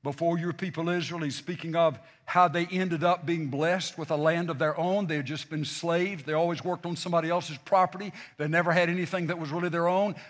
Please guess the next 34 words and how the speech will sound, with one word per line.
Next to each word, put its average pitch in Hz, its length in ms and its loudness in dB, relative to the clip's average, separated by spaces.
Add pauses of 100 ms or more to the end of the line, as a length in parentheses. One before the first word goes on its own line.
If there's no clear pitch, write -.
(120)
That 170 200 4
was 156 180 -4
Egypt. 202 460 -4 (640)
But 143 140 -4
God 185 260 8
had 180 180 6
a 175 60 2
better 180 380 4 (720)
future 220 360 0
for 202 160 0
them, 208 360 0
a - 1400 -18
pledge, 202 480 4
pledge 202 420 2
and 170 80 -2
a 160 40 0
promise 202 440 4
and 170 100 -2
a 156 40 -2
covenant 202 400 4
for 180 80 -6
them. 208 240 -2 (240)
He 160 80 -4
brought 180 320 4
them 190 160 0
out, 208 480 6
brought 175 220 4
them 185 100 0
into 190 100 0
their 196 140 4
own 208 220 6
land, 220 480 2 (180)
that 160 140 -2
he 185 300 -4